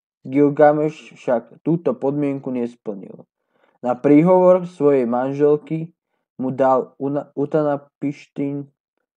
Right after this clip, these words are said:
ešte jednu možnosť. Ak sa odváži zostúpiť na dno mora, nájde tam rastlinu, po ktorej sa mu v starobe vráti mladosť.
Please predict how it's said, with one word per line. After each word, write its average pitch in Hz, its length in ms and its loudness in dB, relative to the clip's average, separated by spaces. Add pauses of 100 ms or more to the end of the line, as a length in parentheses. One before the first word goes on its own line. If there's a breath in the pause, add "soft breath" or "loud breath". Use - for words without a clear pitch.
(720)
ešte 147 320 -2
jednu 139 400 0
možnosť. 107 800 -8 (480 soft breath)
Ak 151 160 -4
sa 196 160 6
odváži 170 560 6
zostúpiť 175 640 0
na 117 240 -4
dno 147 400 2
mora, 135 480 4 (640)
nájde 165 480 2
tam 131 160 0
rastlinu, 147 800 -2 (400)
po 131 80 -4
ktorej 151 480 4
sa 143 160 -2
mu 139 160 -4
v - 80 -16
starobe 147 480 4
vráti 131 480 -2
mladosť. 131 560 -2